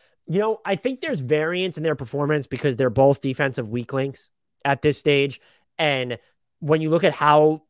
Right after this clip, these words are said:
reliant they both are on hitting off the dribble jumpers, there's the appeal there. But we saw Anthony Simons's percentages on those off the dribble looks kinda dip post All-Star break, twenty-five percent on off the dribble threes.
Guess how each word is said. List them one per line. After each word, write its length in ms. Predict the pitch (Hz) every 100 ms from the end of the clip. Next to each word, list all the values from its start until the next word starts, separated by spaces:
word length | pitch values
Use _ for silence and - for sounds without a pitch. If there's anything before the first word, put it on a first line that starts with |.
| _
reliant 500 | 135 127 127 147 143
they 100 | 127
both 300 | 120 127 123
are 160 | 135 127
on 60 |
hitting 320 | 101 135 135
off 180 | 127 120
the 80 | 131
dribble 260 | 120 123 123
jumpers, 520 | 117 117 143 151 - _ _ -
there's 200 | 156 139
the 140 | 156
appeal 380 | 127 - 139 143
there. 380 | 147 165 180 190 _ _
But 100 | -
we 100 | 147
saw 220 | 143 160 175
Anthony 340 | 160 156 147
Simons's 560 | 143 147 143 135 131 110
percentages 640 | - 139 139 139 127 123
on 220 | 117 135
those 120 | 131
off 160 | 120 113
the 80 | 110
dribble 260 | 113 113
looks 220 | 110 113
kinda 280 | - 143 127
dip 320 | 101 131 147 - _ _ -
post 260 | 139 123
All-Star 340 | 113 117 110 98
break, 240 | 202 104
twenty-five 420 | - 139 127 139
percent 380 | 123 113 127 113
on 100 | -
off 160 | 135 120
the 80 | 123
dribble 240 | 120 104
threes. 400 | - 131 101 95